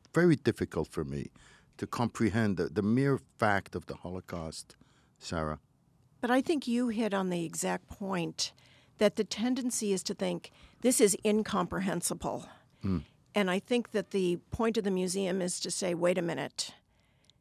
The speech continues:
Speaker 2: that's why we must comprehend it," because it says something, yes, it says something very important about Germans and their allies and collaborators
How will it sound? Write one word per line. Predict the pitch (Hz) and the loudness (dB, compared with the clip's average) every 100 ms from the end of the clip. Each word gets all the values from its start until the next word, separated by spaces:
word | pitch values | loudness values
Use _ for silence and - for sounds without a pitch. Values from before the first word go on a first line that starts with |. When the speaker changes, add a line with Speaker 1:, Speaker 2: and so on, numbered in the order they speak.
| _ - | _ -4
Speaker 2:
that's | 196 220 - | 4 4 4
why | 226 196 | 4 6
we | 175 190 | 6 4
must | 175 185 - - | 6 4 2 -2
comprehend | 214 180 - 185 165 170 | 0 0 0 0 0 2
it," | 247 - - - - - - - | 0 0 -8 -16 -20 -20 -12 0
because | 240 - 233 208 | 0 4 4 4
it | 240 | 2
says | - - 311 381 | 2 4 4 2
something, | - 349 302 - 240 220 214 214 - | 2 2 2 4 4 6 4 2 0
yes, | 208 214 254 - | 0 2 2 0
it | - | 0
says | 262 | -2
something | - 311 262 | 0 0 0
very | 196 214 226 | 2 4 4
important | 233 208 214 196 214 | 4 4 4 4 2
about | 190 180 180 180 - - _ _ _ 180 | 0 6 6 6 -2 -20 _ _ _ 0
Germans | 226 214 202 214 294 392 - - | 6 6 8 6 6 4 0 2
and | 196 190 | 4 4
their | 185 | 4
allies | 175 156 160 160 180 285 - | 4 4 4 6 4 4 0
and | 208 | -2
collaborators | 175 185 175 190 190 202 202 190 | -2 0 2 2 2 2 0 -2